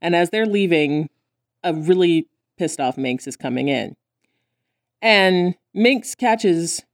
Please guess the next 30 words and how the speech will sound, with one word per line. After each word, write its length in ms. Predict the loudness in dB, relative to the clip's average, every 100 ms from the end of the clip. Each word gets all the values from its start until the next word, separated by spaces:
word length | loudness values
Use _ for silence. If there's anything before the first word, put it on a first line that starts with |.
| _ -4
Rapture 420 | -2 -2 -2 -2
in 140 | 0
the 120 | 0
act 340 | 0 0 -2 -2
of 440 | 0 2 0 -6 _ _
putting 480 | -2 2 4 4 4
mystic 440 | 2 2 -2 -6 -8 _ _
war 360 | -8 -2 0 0
paint 360 | 0 -2 -2
or 120 | -4 -2
mystic 420 | 0 0 -4 -8
paint, 340 | -6 -6 -8 _ _ _ _ _ -4
<laughs> 500 | -4 0 0 0 -4
mystic 400 | 0 0 0 -4
symbols 640 | -6 -2 0 0 -2 -6 _ _ _ _ _
on 240 | 2 2
Pizzazz's 560 | 2 2 4 2 0 -6
face, 320 | -4 -2 -4
and 120 | -8
she's 260 | -4 -4 -2
just 200 | -6 -8 _ _
putting 240 | -8 -6
ridiculous 480 | -8 -10 -10 -12 -10
things 220 | -12 -8
there. 220 | -6 -8 -10 _ _ _ _ _
And 240 | -2 0 0
because 500 | -4 0 2 2 2
Minx 500 | 2 0 -2 -16 -20 _
knows 480 | 0 2 4 4 2
Rapture, 520 | -2 -4 -6 -6 -8